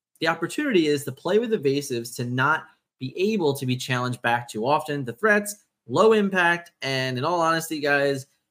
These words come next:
this is, <laughs> uh, worse than Vicious, Vicious Betrayal. And, um, that card's real bad. So this card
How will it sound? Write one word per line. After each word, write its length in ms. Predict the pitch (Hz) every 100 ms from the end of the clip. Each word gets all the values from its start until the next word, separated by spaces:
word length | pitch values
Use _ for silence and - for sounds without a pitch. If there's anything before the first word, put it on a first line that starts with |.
| _ _
this 260 | 139 139 -
is, 340 | 131 127 117
<laughs> 160 | 127 -
uh, 320 | 135 123 113 -
worse 520 | - 113 113 143 156 151
than 140 | 135
Vicious, 280 | 139 139 131 127
Vicious 260 | 143 143
Betrayal. 600 | 127 - 127 160 180 185 _ _ _ _ -
And, 240 | 117 117
um, 420 | 113 107 104 101 - _ _ _
that 160 | 120 127
card's 240 | 160 123
real 140 | 127 113
bad. 420 | 113 101 92 -
So 440 | - 104 101 101 - _ _
this 140 | 147
card 380 | - 180 185 180